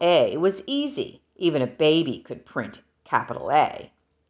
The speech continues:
Miss Binny said capital A was pointed like a witch's hat,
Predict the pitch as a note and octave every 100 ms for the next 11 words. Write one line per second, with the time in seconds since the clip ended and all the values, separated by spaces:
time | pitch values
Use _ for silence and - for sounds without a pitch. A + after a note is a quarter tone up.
0 | _ _ _ _ - E4+ C5 - B3 G#3+
1 | C4+ A3+ E3+ D#3+ - E3 D3 D3+ - -
2 | C4 A#3+ G#3 G3+ F3+ F3 - - G3+ A3
3 | G4 G#3+ F3 C#3+ C#3+ C#3+ A3+ A#3 E4 F4
4 | A4+ -